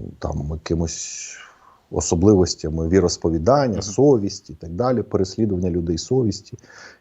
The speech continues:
Speaker 1: і таке інше. І скрізь є люди, які, ну, там, проросійськи налаштовані. І, до речі, хочу сказати, що отут Баумейстер, я слухав, він використовує, застосовує дуже ці правильні такі аргументи, що їх так з першого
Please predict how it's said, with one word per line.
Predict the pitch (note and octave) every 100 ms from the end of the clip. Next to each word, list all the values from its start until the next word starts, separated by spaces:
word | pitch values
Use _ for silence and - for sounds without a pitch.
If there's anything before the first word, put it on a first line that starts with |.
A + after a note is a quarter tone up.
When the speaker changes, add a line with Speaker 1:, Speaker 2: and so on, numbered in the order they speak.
| -
Speaker 1:
і | -
таке | F2+ -
інше. | C3 C#3+ G#2+ F#2+
І | E2 G2+ F#2 F2+ F2 E2+
скрізь | - - D3+ D3 F#2
є | F2 A#2 A#2+
люди, | G2+ C3+ A2
які, | E2+ E2+ - A#2+ B2 - - _ _ _ - - G#2
ну, | A#2 B2 A#2+ _ _ _ -
там, | - G2+
проросійськи | A2 A2 G#2+ C#3 C3 -
налаштовані. | G2 G2 F#2+ - C#2+ C2+ - E2
І, | A#2+
до | D#3+ A3
речі, | B3 A3+
хочу | - A#3 A3+ A3
сказати, | - G3+ A3+ A3
що | A3 - G#3+
отут | G3+ F3+
Баумейстер, | C3 D#3 D#3+ A3 A#3 C#3+
я | C#3+
слухав, | - D3 C3
він | C#3+ F#3
використовує, | F3+ E3+ E3+ D#3+ - G3+ F3 D3+ C3+ - _ _
застосовує | A#2+ - D3 - F#3+ D3+
дуже | D3+ F3+ D#3+
ці | - D3 _ -
правильні | C3 F3 E3+ D3+ D3
такі | C3+ C3 - C3 B2+
аргументи, | A#2+ A2+ C#3+ F3+ D3
що | -
їх | D3
так | D3 C3+
з | -
першого | - D#3 D3 C3+ B2+ C3